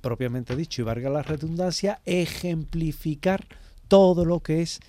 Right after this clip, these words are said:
esa parte negativa, esa parte mala y esa parte que se opone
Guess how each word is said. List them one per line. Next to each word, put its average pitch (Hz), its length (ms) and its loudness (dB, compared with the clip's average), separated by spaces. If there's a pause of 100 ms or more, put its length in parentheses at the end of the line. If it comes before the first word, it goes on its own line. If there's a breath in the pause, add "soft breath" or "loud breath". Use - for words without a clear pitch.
(240 soft breath)
esa 160 260 0
parte 165 400 -2
negativa, 147 680 -2
esa 139 200 -8
parte 143 320 -6
mala 151 460 0 (440 soft breath)
y 131 100 0
esa 139 180 -2
parte - 300 -2
que 143 160 -2
se - 200 0
opone 143 440 2